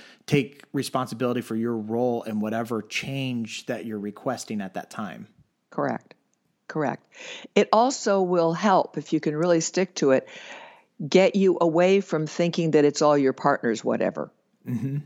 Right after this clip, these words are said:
Speaker 2: Because as you just said, and you're so spot on, it's rarely just the partner's whatever. I mean, unless we're talking about horrible things like, I don't know, getting blind drunk,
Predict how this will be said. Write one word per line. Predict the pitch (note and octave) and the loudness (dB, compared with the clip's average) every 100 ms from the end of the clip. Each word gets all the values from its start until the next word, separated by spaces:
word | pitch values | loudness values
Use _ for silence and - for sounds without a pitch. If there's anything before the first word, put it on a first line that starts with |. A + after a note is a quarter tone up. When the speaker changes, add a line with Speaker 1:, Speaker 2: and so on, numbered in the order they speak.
| _ _ _ _ | _ _ _ _
Speaker 2:
Because | D#3+ F#3+ D#3+ C#3+ | 0 4 4 4
as | D3 | 0
you | E3 | -2
just | D3 E3 - | 0 -2 2
said, | C#4 F#3 | 4 4
and | D3 | 2
you're | C#3 C#3 - | -2 -4 -6
so | - - G#3 G#3+ G#3+ G#3+ G3+ G3+ | -8 -2 2 2 4 2 2 0
spot | - F#3+ F3 | -2 0 2
on, | E3+ D3 B2+ B2 - - - - | 2 0 -2 -4 -12 -20 -20 0
it's | C3+ C#3 | 2 2
rarely | C3+ A2+ D3 E3 C#3 B2 | -2 2 4 6 4 2
just | A2 A2+ - | 0 -2 -4
the | A2 | -4
partner's | - G#2+ - G2 G2 | 0 -2 -2 -8 -4
whatever. | F2 D#2+ D2+ C#2+ - _ _ _ _ | -2 -2 -4 -8 -10 _ _ _ _
I | |
mean, | D#3 D#3 | -2 0
unless | D#3+ F3 | 2 0
we're | F3 | -2
talking | F3 F3 D#3+ D#3 | 2 0 2 0
about | C#3+ C#3+ | 2 2
horrible | D#3+ D3+ C#3+ | 2 2 0
things | C3+ C3+ C3+ B2 | -4 -6 -6 0
like, | A#2+ - - - | 0 -2 -6 -4
I | |
don't | B2+ | -2
know, | A2+ A#2 | -2 0
getting | B2 B2 | 0 2
blind | B2 A2+ A#2 | 4 2 2
drunk, | A2+ A2 | 0 -2